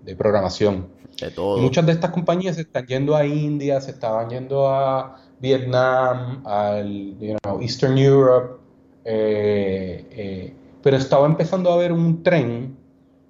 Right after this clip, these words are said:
Speaker 1: de compa-, de, de, de compañías en Estados Unidos que estaban hartas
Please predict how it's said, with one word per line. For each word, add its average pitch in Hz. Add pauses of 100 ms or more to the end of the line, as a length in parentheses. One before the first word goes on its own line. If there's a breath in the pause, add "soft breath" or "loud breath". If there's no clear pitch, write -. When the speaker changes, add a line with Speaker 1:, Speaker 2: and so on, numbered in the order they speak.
(200)
Speaker 1:
de 113
compa-, 123
de, 110
de, 101
de -
compañías 120
en 147
Estados 170
Unidos 214
que -
estaban 151
hartas 135